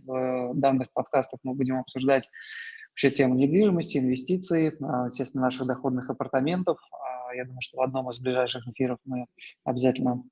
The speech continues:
э, проведём эфир и по нашим действующим проектам, расскажем о них, что на них происходит. Но, э, первый эфир хотелось посвятить вообще теме, м, доходных апартаментов, того продукта,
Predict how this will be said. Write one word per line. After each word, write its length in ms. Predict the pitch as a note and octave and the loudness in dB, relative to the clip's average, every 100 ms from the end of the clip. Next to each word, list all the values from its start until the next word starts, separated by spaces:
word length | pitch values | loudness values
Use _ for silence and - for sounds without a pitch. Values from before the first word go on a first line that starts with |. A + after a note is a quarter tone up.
| - | -10
э, 280 | B2+ B2 B2 | -6 -4 0
проведём 400 | C#3 B2 C3 B2+ | 4 6 4 4
эфир 220 | B2+ B2 | 4 4
и 80 | B2 | 2
по 260 | B2 C3 C3 | 2 2 4
нашим 340 | B2+ B2 B2+ | 4 2 2
действующим 480 | B2+ F#3 E3 D3+ C#3+ | 4 4 2 0 -2
проектам, 380 | C3+ C3+ C3 B2 | 0 0 0 -4
расскажем 480 | B2 - C3 B2 B2 | -4 -4 -4 -2 -2
о 40 | |
них, 160 | D3+ F3+ | -2 -4
что 160 | - B2+ | -4 -4
на 20 | B2 | -4
них 120 | A#2+ | -6
происходит. 480 | - B2+ - F#3+ F#3 - - - _ | -4 -4 2 2 2 -2 -20 -20 _
Но, 800 | C#3+ E3 F#3 - C3+ C3 C3 C3 | 4 6 4 2 -6 -6 -6 -10
э, 180 | C#3 D3+ D#3+ _ - | -12 -14 -18 _ -2
первый 260 | E3+ D3 | 0 2
эфир 160 | C3 F#3 | -2 -4
хотелось 360 | D3+ B2+ C#3+ C3+ | -8 -6 -8 -8
посвятить 440 | C#3 C3+ C3 D3+ | -12 -12 -10 -8
вообще 220 | C3+ - B2+ | -8 -6 -6
теме, 460 | C3 C3 C3 B2+ - - - - | 0 0 0 -4 -10 -20 -20 -12
м, 880 | B2+ B2 B2 B2 B2 B2+ C#3 - C#3 | -6 -4 -2 0 2 2 0 0 4
доходных 480 | D3 D3 C#3 B2+ - | 4 6 4 2 -2
апартаментов, 600 | C3+ B2+ C#3+ F3+ F#3 C#3+ | -4 0 0 2 0 -2
того 160 | C3 B2+ | -4 -4
продукта, 380 | B2+ C3+ C3 | -4 -6 -6